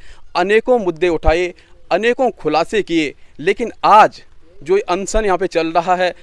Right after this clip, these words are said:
जिसका आज पाँचवां दिन है, ये आमरण अनशन आखिर क्यों हो रहा है? क्योंकि मुद्दे बहुत सारे हैं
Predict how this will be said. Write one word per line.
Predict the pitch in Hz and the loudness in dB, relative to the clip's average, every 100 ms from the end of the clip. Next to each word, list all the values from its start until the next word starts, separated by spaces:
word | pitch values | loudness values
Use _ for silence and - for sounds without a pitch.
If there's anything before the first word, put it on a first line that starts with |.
| - | -20
जिसका | 143 175 - | -10 -8 -2
आज | 190 | -2
पाँचवां | - - 156 170 226 202 | -2 -4 -4 -2 -2 0
दिन | 175 160 | -2 -2
है, | 156 - - - | -6 -8 -20 -8
ये | 208 - | -8 -2
आमरण | 180 208 233 247 - | -2 0 0 -2 -2
अनशन | 190 185 220 - | -6 -4 -8 -4
आखिर | 165 - 196 | -4 -4 -12
क्यों | - 190 | -6 -4
हो | 170 | -4
रहा | 131 101 | -6 -8
है? | - - - - | -14 -20 -20 -6
क्योंकि | 196 220 | -4 -4
मुद्दे | 160 185 165 226 | -4 -4 4 2
बहुत | 143 - 180 - | 2 -4 -4 -2
सारे | 165 175 202 | 0 0 0
हैं | 220 | -4